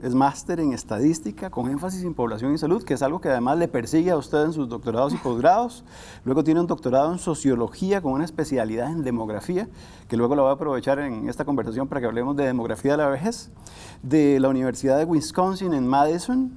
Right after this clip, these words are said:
Estados Unidos, y tiene otra experiencia postdoctorado en la Agencia Internacional de la Investigación en Cáncer en la O M S, en Lyon, Francia. Qué gusto tenerla, y ahora le decía antes de arrancar que qué alegría que en la universidad haya gente tan joven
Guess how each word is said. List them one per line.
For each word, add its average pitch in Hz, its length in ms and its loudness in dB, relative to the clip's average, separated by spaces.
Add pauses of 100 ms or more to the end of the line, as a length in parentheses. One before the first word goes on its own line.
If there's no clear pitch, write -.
(100)
Estados 151 320 -2
Unidos, 240 320 2 (340)
y - 60 4
tiene - 320 6 (100)
otra 170 240 2
experiencia 170 480 -2 (220)
postdoctorado 156 920 -2 (380)
en 151 240 -2
la 135 120 4
Agencia 196 360 -4
Internacional 156 720 -2 (360)
de 170 160 2
la 160 120 2
Investigación 139 680 -2
en 160 160 -2
Cáncer 160 460 0
en 113 100 -6
la 113 80 -2
O 127 80 2
M 135 240 -2
S, 139 200 -6 (560)
en 123 160 -4
Lyon, 131 280 0
Francia. 123 500 -4 (420)
Qué 131 100 -2
gusto 175 340 2
tenerla, 175 400 2
y 147 40 2
ahora 139 180 4
le 165 80 2
decía 143 220 2
antes 156 180 -2
de 156 80 0
arrancar 151 400 0 (300)
que 139 240 -2
qué 151 100 0
alegría 151 280 2
que 180 60 -4
en 165 40 0
la 147 60 0
universidad 123 320 0
haya 139 140 0
gente 147 200 -4
tan 123 160 -6
joven 139 340 0